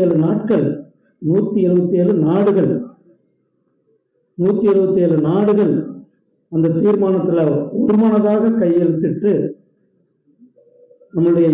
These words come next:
யோகா கலையை சர்வதேச யோகா தினமாக அறிவிக்கப்பட்ட நாள் இந்த ஜூன் மாதம் இருபத்தி ஒண்ணாம் தேதி ஆயிரத்-,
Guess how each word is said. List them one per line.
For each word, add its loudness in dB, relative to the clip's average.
யோகா 2
கலையை 2
சர்வதேச 2
யோகா 2
தினமாக 0
அறிவிக்கப்பட்ட 0
நாள் 0
இந்த -4
ஜூன் 2
மாதம் 0
இருபத்தி -2
ஒண்ணாம் 2
தேதி 2
ஆயிரத்-, -2